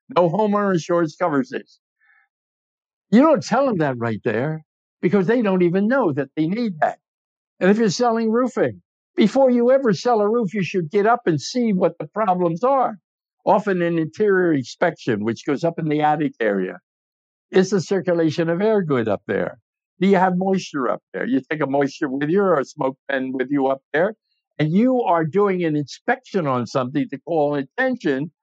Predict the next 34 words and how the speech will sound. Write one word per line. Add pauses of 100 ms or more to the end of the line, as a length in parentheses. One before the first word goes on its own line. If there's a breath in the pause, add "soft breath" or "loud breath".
(280)
to
some
things
they
haven't
considered. (480)
And
if
they're
doing
business
solely
with
Chuck
on
the
truck, (640)
if
I
offend
you,
I
apologize. (120)
Chuck
on
the
truck
is
the
guy (400)
who
will
do
it